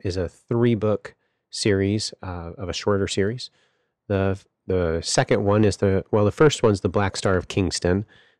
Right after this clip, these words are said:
The second one's The Wreck and Rise of Whitsun Mariner. And then the third one, just released, Prince Lander and the Dragon War. Uh, with the release of that third one, I decided, "Hey, this will be a nice, quick series that I can read to my children."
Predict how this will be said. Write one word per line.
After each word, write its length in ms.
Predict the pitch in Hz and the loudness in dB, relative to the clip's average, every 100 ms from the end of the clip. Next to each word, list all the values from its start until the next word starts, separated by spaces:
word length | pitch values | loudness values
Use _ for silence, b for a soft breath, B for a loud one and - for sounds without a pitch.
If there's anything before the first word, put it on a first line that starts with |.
| - | -6
The 40 | |
second 320 | - 127 127 117 | 2 4 4 6
one's 260 | 117 110 | 6 4
The 100 | 113 | 4
Wreck 200 | 101 104 | 2 2
and 80 | 107 | 2
Rise 280 | 101 101 98 | 4 2 2
of 80 | 92 | 2
Whitsun 300 | 107 - 95 | 2 2 2
Mariner. 480 | 104 113 98 95 98 | 2 4 4 4 2
And 160 | 107 92 | 2 0
then 80 | |
the 100 | 92 | 0
third 420 | 87 - 175 170 127 | -2 0 4 4 4
one, 340 | 98 101 101 _ 107 | 4 2 0 _ 0
just 400 | 95 117 - - | 4 4 2 0
released, 680 | 90 92 101 123 - - - _ _ _ - | 0 2 0 0 -4 -6 -16 _ _ _ -2
Prince 260 | 127 117 | 0 2
Lander 340 | - 101 104 104 | 2 2 2 2
and 200 | 95 92 | 2 0
the 80 | 85 | 0
Dragon 400 | 85 90 90 92 | 0 0 -2 0
War. 280 | 104 147 - _ _ _ _ _ - | 0 0 -4 _ _ _ _ _ -12
Uh, 160 | 90 | -6
with 180 | 92 95 | -2 0
the 100 | 92 | 2
release 340 | 90 98 104 - | 2 2 2 2
of 80 | |
that 180 | 95 90 | 2 0
third 240 | - 110 95 | 2 2 2
one, 300 | 92 107 107 | 2 0 -2
I 80 | 98 | -4
decided, 580 | 92 - 95 92 92 92 | -4 -4 -2 0 0 0
"Hey, 260 | 175 110 - | 0 0 0
this 140 | 117 | -2
will 80 | 123 | 2
be 100 | 113 | 2
a 40 | |
nice, 220 | 95 98 - | 2 0 -2
quick 400 | - 104 - - - | -2 -2 -4 -12 -8
series 340 | - 104 95 | -4 0 0
that 120 | 95 92 | 0 -2
I 80 | |
can 180 | 92 98 | -2 -4
read 180 | 92 92 | -2 -4
to 100 | - | -4
my 100 | 90 | -4
children." 500 | 85 - 90 90 87 | -4 -6 -4 -4 -4